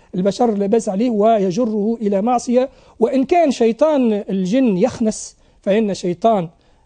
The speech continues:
الإنس يبقى دائمًا يوسوس حتى يطيح صاحبه إلى المعاصي. وذاك علاش المؤمن على دين خليله، فلينظر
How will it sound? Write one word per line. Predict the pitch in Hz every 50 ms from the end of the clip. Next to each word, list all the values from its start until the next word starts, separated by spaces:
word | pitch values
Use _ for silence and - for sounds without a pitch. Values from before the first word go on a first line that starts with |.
| _ _ _ _ _ - 220
الإنس | 226 - 247 247 254 233 -
يبقى | 226 185 - - 160
دائمًا | 165 202 233 233 208 208 196
يوسوس | 180 185 165 185 185 - - 226 - - - _ _ _ _ _
حتى | - - 233 214 - - 208 196 214 208 233 - _ _ -
يطيح | 247 175 - 254 240 233 - -
صاحبه | - 233 220 - 208 196 220 - 240
إلى | 208 208 208 214 214
المعاصي. | 196 190 185 214 254 269 - 285
وذاك | 233 214 208 196 -
علاش | 180 196 214 220 - _ _ _ _ _ _ - 214
المؤمن | 226 226 262 254 220 208 196
على | 185 185 185
دين | 175 220 214 196
خليله، | 202 - 180 196 247 247 226 196 -
فلينظر | - 202 180 190 196 233 262 247 214 175 180 170